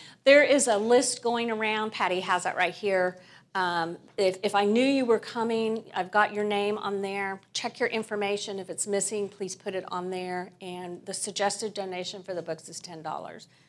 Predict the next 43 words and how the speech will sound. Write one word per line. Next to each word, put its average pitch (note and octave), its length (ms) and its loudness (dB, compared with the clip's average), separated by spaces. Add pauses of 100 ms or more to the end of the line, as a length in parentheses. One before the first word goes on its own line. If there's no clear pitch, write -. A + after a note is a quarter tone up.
(120)
If - 80 -20
you G3+ 60 -6
don't - 160 -2
have F3+ 200 -2
ten F#3 180 -8
dollars, D#3 360 0
don't - 180 -14
worry - 260 -6
about - 200 -10
it, - 100 -20 (520)
okay? F#3 260 -16 (480)
But F#3 120 0
it'll, F#3 280 2
it'll F#3+ 280 -2
move F3+ 240 0
this E3 200 -4
way D3 240 -8 (400)
in - 80 -20
a - 20 -20
minute. - 220 -20 (1300)
Okay. - 200 -10 (400)
So C4+ 340 10
in A#3+ 220 0
light G4+ 420 2
of, G#3 560 4
back A#3+ 180 4
to A#3+ 120 -2
the, G3 120 -6
the G#3+ 180 -4
warnings, A#3+ 680 4 (140)
what A#3+ 280 4
they B3+ 140 8
were A3+ 100 6
going, G#3 260 2
in G3 160 0
light E4+ 240 4
of G#4+ 80 4
what F#4 200 0
these C4+ 180 0
people B3+ 400 -4
are F3+ 80 -4
going B3 420 -2
through, E3+ 520 -6